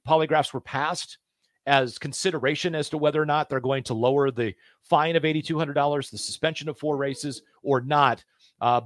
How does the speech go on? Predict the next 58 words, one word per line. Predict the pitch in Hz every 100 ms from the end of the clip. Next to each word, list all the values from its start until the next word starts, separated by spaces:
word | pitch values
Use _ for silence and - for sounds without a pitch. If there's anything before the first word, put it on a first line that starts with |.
| 107
but | 139
it | 135 110
doesn't | 151 147 -
change | 147 170 151
the | 143
fact | 135 123 120 -
that | 123
at | 117
the | 127
end | 143
of | 139
the |
day, | 139 151 143
they | 120
took | - 143
a |
sample, | - 160 160 - 113 107 _ _
and | - 113
the |
sample | - 131 131
contained | 120 127 127
something | - 113 117
that | 113 107
was | 104
illegal. | 110 135 117 - _ _ _ _
So, | - 117 110
I | 117
mean, | 127
it's | 123 -
still | 147 147 147
alleged | 139 135 143 135 -
that | 131
that's | 135 135
what | - 131
had | 117
happened, | 135 131 113
but | 104
those | - 139 123
are | 127 - - -
the |
facts | 120 143 143 -
that |
we | 131
have. | 127 127
But | 117
very, | 98 151 165
very | 151 143
big, | 113 160 113 _ - - -
uh, | 127
news | 127 156 170
out | 135
of | 135
the |
World | 135 143
of | 123
Outlaws. | 127 143 120 - _ _ _ -
And | 165 156
the | 135